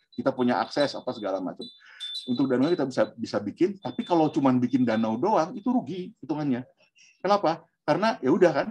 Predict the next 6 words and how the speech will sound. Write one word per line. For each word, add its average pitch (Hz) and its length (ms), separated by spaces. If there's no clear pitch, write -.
danau 117 400
infrastruktur 151 720
dipasangin 123 560
kawat 117 320
listrik, 143 400
pagar 127 320